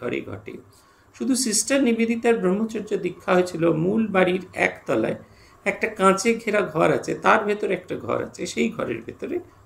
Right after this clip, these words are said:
হয়েছিল। ধ্যান পূজা অবসানে এইবার মঠভূমিতে যাইবার আয়োজন হইতে লাগিল। তাম্র নির্মিত কৌটায় রক্ষিত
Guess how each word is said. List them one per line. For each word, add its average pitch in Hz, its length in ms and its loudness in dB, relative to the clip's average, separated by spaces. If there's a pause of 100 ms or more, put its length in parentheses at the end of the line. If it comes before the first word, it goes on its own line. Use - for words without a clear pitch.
(140)
হয়েছিল। 117 520 2 (880)
ধ্যান 220 440 6
পূজা 220 280 4
অবসানে 214 420 0
এইবার 185 640 2
মঠভূমিতে 208 720 -4
যাইবার 143 500 2
আয়োজন 131 560 -2
হইতে 120 220 -10
লাগিল। 117 420 -8 (680)
তাম্র 202 380 6
নির্মিত 208 440 0
কৌটায় 185 560 4
রক্ষিত 175 640 -2